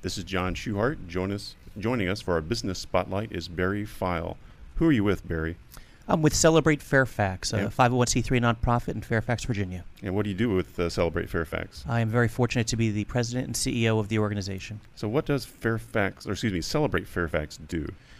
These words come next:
Speaker 2: We have a mission to celebrate Fairfax County and its communities. We serve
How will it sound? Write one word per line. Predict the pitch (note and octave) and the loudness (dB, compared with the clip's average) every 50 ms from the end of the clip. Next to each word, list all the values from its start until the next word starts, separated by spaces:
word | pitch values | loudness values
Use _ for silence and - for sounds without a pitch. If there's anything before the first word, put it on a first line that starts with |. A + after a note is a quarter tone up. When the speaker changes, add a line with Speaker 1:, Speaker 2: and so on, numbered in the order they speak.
| - - - | -16 -6 0
Speaker 2:
We | - | 4
have | G#3 | 6
a | D#3 | 6
mission | C3+ B2+ C3 B2 - - A#2 G#2 G2+ G2 G#2+ B2+ - - | 6 6 6 4 4 4 2 2 0 -4 -8 -10 -10 -4
to | - B2 A2+ | -2 0 2
celebrate | - - C#3 C3 B2+ C3 A#2 A2 | 4 6 6 6 8 6 4 4
Fairfax | - B2+ A#2+ A2+ - - A#2 A2 - - | 6 4 4 4 4 2 0 2 2 0
County | - - A#2+ A2+ A2+ G#2+ | 2 4 4 4 4 4
and | G#2 G#2 | 2 0
its | G2+ - | -2 -4
communities. | - - G#2+ A2 A2 G2+ F#2 F#2+ F#2 - - | -4 -4 -2 -2 -2 -2 -2 -4 -4 -4 -4
We | G#2+ | -4
serve | G2 - - - A2+ A2+ A2+ A2 | -2 -2 0 2 2 2 2 0